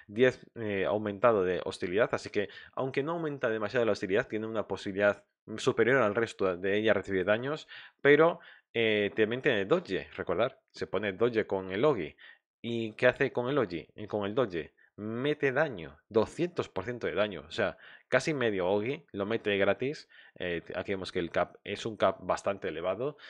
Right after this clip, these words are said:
Esto, ten en cuenta que el cap este después se le va aportando lo de las armas y todo lo demás. Y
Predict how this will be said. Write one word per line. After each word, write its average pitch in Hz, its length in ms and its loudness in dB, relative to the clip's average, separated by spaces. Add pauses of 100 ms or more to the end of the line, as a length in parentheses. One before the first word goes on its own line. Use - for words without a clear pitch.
(120)
Esto, 120 440 2
ten 113 180 0
en 113 60 -4
cuenta 123 220 0
que 107 80 0
el 92 100 0
cap 101 220 4
este 113 220 0
después 101 440 -2 (240)
se 101 200 -4
le 98 120 -2
va 101 360 4
aportando 98 520 -2
lo 90 100 0
de 87 80 -2
las 90 160 0
armas 139 320 2
y 104 60 -6
todo 95 100 -6
lo 82 60 -6
demás. - 320 -14 (500)
Y 190 360 0